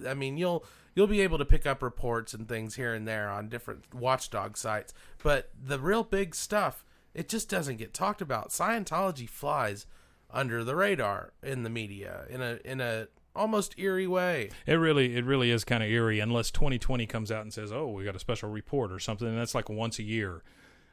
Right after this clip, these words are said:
Speaker 2: Uh,
Speaker 1: And
Speaker 2: oth-
Speaker 1: it's always fairly mundane shit.
Speaker 2: Yeah, yeah, pretty much. Uh, you had asked about, uh, Scientology being armed. I will say that Miscavige is a firearms enthusiast
Speaker 1: Mm-hmm.
Speaker 2: who enjoys skeet shooting.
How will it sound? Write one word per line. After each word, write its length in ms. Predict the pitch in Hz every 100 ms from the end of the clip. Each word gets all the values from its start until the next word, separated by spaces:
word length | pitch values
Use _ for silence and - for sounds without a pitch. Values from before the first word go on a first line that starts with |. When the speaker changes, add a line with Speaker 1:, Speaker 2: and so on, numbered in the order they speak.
| -
Speaker 2:
Uh, 180 | 98 98
Speaker 1:
And 140 | 143
Speaker 2:
oth- 80 | 156
Speaker 1:
it's 80 | 151
always 360 | 190 190 175 -
fairly 560 | - - 185 180 160
mundane 500 | 147 135 127 127 107
shit. 180 | 98 190
Speaker 2:
Yeah, 200 | 269 110 -
yeah, 220 | 170 151
pretty 180 | - 165
much. 300 | 127 110 - - - -
Uh, 420 | - 127 127 120 123
you 200 | 120 180
had 100 | 180
asked 400 | 131 139 139 -
about, 580 | 127 120 127 120 117 -
uh, 200 | 127 113
Scientology 600 | 113 127 120 131 120 110
being 220 | 110 110 107
armed. 500 | 117 113 98 95 - -
I 100 | 117
will 220 | 117 131
say 240 | - 135
that 140 | 117 107
Miscavige 640 | 107 - 123 139 202 - -
is 160 | - 110
a 120 | 101
firearms 1000 | 92 - - 135 151 165 123 127 117 110 -
enthusiast 880 | 120 101 - 175 180 90 117 - - - 113
Speaker 1:
Mm-hmm. 340 | 107 104 110
Speaker 2:
who 140 | 117
enjoys 420 | 113 104 107 98 -
skeet 440 | - - 180 -
shooting. 380 | - 92 87